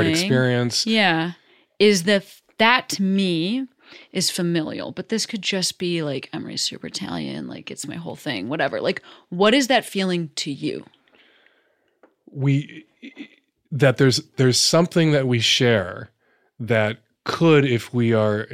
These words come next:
Speaker 2: in other ways simpatico or compati-, compatible or combatable, um, be the genesis or, or the touchstone for, like, a great connection and a great friendship. Like, we understand each other's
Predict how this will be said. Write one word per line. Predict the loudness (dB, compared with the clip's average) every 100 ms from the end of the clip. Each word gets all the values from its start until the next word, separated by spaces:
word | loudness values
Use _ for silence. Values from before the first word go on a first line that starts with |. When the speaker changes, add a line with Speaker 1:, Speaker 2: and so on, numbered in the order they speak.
| -18 _
Speaker 2:
in | -2 -2
other | 2 2 4
ways | 4 4 2
simpatico | 0 -4 -2 0 2 0 0 2 0 -2
or | -6 -12
compati-, | -10 -10 -6 -4 -2 -4 -10
compatible | -8 -8 -6 -4 -4 -6 -6
or | -12
combatable, | -6 -4 -2 -2 0 -2 -4 -10 -20 -20 -20 _
um, | -2 0 0 -4 -10 _ _ _ _ _ _ _ -8 0
be | 4
the | 4 4
genesis | 4 4 4 2 0 0
or, | -2
or | -2 0 0
the | 0
touchstone | 0 0 2 2 0
for, | 0 -2
like, | -2
a | -2
great | -4 -2
connection | -4 -4 -6
and | -8
a |
great | -6 -10
friendship. | -8 -6 -6 -8 -10
Like, | -12 -4
we | -2
understand | 0 2 0 0 2 2 2 2 -2 -8 -18 -20 _
each | -6 -2 -2
other's | 0 0 -2 -2 -4